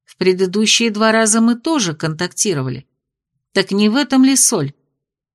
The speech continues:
Ещё несколько шагов по пустынному коридору, и я остановилась. Пока я здесь, Фелиния должна была решить вопрос с аудиенцией, чтобы мы пришли к Георгу, и она сама рассказала. Но...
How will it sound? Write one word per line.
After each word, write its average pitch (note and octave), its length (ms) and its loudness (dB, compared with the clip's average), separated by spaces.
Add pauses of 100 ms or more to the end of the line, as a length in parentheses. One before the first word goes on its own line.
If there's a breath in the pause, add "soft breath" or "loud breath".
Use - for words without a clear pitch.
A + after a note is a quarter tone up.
(420)
Ещё G#3 440 0
несколько A3 480 2
шагов G3+ 420 -2
по F#3 100 -2
пустынному E3+ 680 -4
коридору, F#3 600 -2
и - 160 -4
я G#3+ 240 0
остановилась. G#3+ 760 -4 (680)
Пока G3 260 0
я F#3 200 4
здесь, G3 320 0
Фелиния F#3+ 460 -2
должна F3+ 400 -2
была F3 200 0
решить F3 360 -2
вопрос F3+ 380 -2
с - 100 0
аудиенцией, F#3+ 920 -2 (480)
чтобы G3+ 360 0
мы D4+ 180 4
пришли F3 380 -2
к E3 40 -6
Георгу, F3+ 760 -2
и E3 60 0
она E3+ 280 -2
сама D#3+ 420 0
рассказала. F#3 800 -2 (720)
Но... G3 600 -4